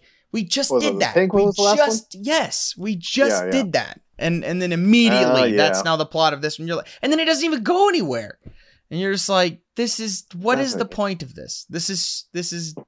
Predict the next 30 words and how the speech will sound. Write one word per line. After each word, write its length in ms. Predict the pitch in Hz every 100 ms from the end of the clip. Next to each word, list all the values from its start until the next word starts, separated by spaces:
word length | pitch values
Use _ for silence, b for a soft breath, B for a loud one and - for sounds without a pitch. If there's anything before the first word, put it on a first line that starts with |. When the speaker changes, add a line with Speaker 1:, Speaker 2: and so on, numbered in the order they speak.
| _ _ -
Speaker 1:
dumb." 720 | 147 143 139 156 151 110 - _ _ _ _ _ _
Speaker 2:
And 100 | 170
then 140 | 233 226
even 260 | 214 247 220
in 160 | 180
the 140 | 156 147
episode, 360 | 226 - 147
they 120 | 120 120
admit 300 | 113 175 165
that 100 | 123
the 100 | 110
whole 240 | 165 156
kidnapping 640 | - 151 147 143 143 139
of 100 | 117
Miss 220 | 107 127 120
Iceland 540 | 127 165 - 117 104
is 160 | 104 104
really 300 | 120 131 107
just, 340 | 123 117 -
like, 360 | 110 92 - - _ _ _ _
secondary. 800 | - - 165 131 98 90 82 98
Like, 100 | -
Speaker 1:
Right. 120 | 339
Speaker 2:
even 120 | 180 175 -
Batman 380 | 139 160 160 120
at 120 | 117
one 160 | 123 135
point 220 | 139 135
is 100 | 117
like, 240 | 113 -